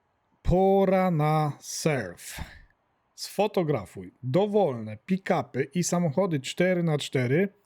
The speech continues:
przy neonowym baku w Baja de Plano. Także tak, przechodzimy do wyboru konkretnej fury. Zmień samochód. Bierzemy sobie filtruj i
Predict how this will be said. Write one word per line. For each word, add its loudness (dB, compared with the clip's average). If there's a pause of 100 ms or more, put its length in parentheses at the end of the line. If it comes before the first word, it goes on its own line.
(300)
przy 0
neonowym 2
baku -2
w -20
Baja 0
de -2
Plano. -4 (1400)
Także 0
tak, -4 (140)
przechodzimy 2
do 0
wyboru 2
konkretnej 0
fury. 0
Zmień 2
samochód. 0 (1300)
Bierzemy 2
sobie 2
filtruj -4 (1600)
i 2